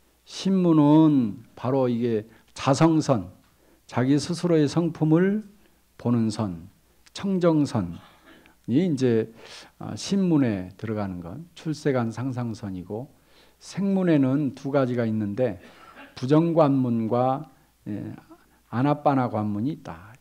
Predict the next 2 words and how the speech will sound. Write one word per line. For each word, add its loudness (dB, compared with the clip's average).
부정관문은, 4
어, -6